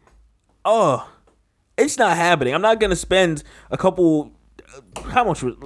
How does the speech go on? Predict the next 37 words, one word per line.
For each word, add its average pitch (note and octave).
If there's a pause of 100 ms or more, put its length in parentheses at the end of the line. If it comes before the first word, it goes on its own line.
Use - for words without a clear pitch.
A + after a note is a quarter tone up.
(220)
it A3
was C4
a D3
lot. A2+ (200)
It C4+
was C4+
a A3+
lot D#3+
of B2
money. - (1120)
It B3
was B3+
a -
lot G#3
of E3+
money E3+
on D3+
that D3
ring. B2 (300)
So E3+
I'm G#3
not A#3+
gonna G#3
spend F3 (1040)
all G3+
that G3+
money F3+
a D3+
second A3
time D3+ (100)
for D#3+
someone F3
else. D3 (160)
I C4
invested G3
in D3+
you C#3